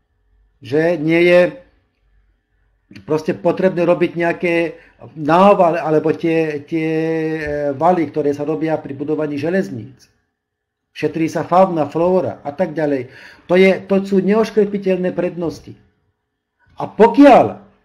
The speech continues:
takéto prednosti má aj iná dopravná technológia, tak potom môžeme zrovnávať. Ale pokiaľ nie, tak kde je konkurencia? Že? To sú veľmi dôležité fakty.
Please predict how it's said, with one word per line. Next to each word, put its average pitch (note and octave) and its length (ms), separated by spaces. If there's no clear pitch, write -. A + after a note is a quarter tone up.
takéto B3 400
prednosti G3+ 560
má F3 240
aj D#3 40
iná C4 320
dopravná E3+ 480
technológia, D#3 560
tak G3 240
potom F#3+ 240
môžeme F#3+ 320
zrovnávať. D#3+ 640
Ale C#3+ 160
pokiaľ D3+ 400
nie, F#3+ 320
tak A#2 160
kde D#3+ 160
je - 0
konkurencia? E3 680
Že? F3+ 320
To B2+ 80
sú D#3 160
veľmi A3 240
dôležité G3 480
fakty. F#3 480